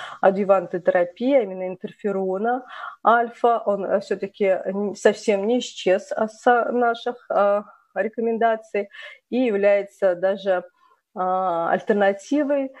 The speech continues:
а, при отсутствии оптимальных режимов. При третьей А стадии сбрав мутации мы должны назначать доброфениб с трамитинибом или иммунотерапию. При диком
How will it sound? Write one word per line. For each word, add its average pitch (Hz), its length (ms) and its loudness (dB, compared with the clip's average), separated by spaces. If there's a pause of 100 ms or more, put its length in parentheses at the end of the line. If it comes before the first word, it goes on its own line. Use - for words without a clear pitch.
(140)
а, 208 680 2 (100)
при 226 100 -2
отсутствии 214 560 -2
оптимальных 190 600 -4 (100)
режимов. 190 460 -4 (380)
При 226 120 -4
третьей 277 440 -6
А 214 220 2
стадии 180 720 -2 (240)
сбрав 185 460 4
мутации 180 720 0
мы 196 140 -2
должны 185 320 -2
назначать 180 500 -4
доброфениб 190 640 -4
с - 80 -20
трамитинибом 202 920 -2
или 262 180 -2
иммунотерапию. 254 960 -2 (380)
При 262 340 0
диком 226 460 0